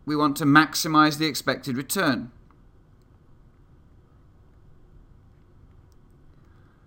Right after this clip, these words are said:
That's what we do when we solve for the optimal portfolio.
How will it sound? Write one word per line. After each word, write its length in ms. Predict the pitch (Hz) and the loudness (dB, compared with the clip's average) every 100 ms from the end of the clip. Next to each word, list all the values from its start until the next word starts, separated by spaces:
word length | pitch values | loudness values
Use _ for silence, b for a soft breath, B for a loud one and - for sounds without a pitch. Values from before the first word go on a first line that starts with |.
| b b | b b
That's 280 | 170 180 - | -2 0 0
what 160 | 202 185 | -2 0
we 120 | 220 | 0
do 320 | 139 131 147 | 6 6 6
when 160 | 160 160 | 4 2
we 100 | 160 | -2
solve 500 | - 147 131 135 139 | 2 4 4 4 0
for 200 | - 165 | -6 2
the 80 | |
optimal 460 | 143 123 - 131 135 | 2 2 -2 0 0
portfolio. 760 | 147 143 - 190 180 123 107 | 0 0 4 6 6 6 2